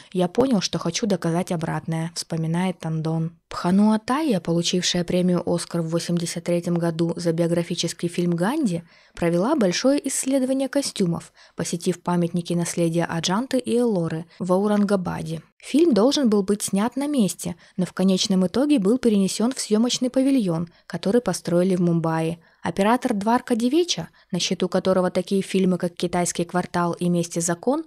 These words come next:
особое внимание уделил освещению.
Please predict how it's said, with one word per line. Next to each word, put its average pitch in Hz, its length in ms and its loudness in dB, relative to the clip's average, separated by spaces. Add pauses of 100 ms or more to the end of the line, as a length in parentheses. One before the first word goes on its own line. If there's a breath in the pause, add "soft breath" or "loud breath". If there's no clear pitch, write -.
(180 soft breath)
особое 180 520 0
внимание 180 540 2
уделил 175 400 2
освещению. 170 840 -2